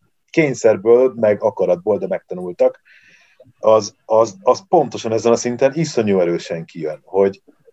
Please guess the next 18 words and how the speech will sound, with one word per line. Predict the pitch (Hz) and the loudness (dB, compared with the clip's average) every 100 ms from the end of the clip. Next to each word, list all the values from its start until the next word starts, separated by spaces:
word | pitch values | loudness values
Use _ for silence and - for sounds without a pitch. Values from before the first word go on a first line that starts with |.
| _ _ - _ _ _ - | _ _ -20 _ _ _ -4
é-, | 120 123 117 - | 4 4 4 0
é-, | 139 135 131 | 4 4 4
én | 143 | 4
egy | 147 | 4
részét, | 170 180 175 156 143 | 6 6 6 2 2
tehát | - 131 | -2 -2
annak | - 143 147 127 | 2 2 2 2
a | |
luxusnak, | 117 131 131 - 120 | 2 2 -2 -2 0
tehát | 120 113 | 0 -2
hogy | 110 | 2
ennyi | 117 117 | 2 2
elektromotor | 113 107 113 104 101 107 | 2 2 2 0 2 2
van | 101 98 | 2 0
benne, | 101 98 92 | 0 0 -2
meg | 95 | -2
ilyen | 110 107 | 2 2
masszázs, | 104 95 98 | 2 -2 -2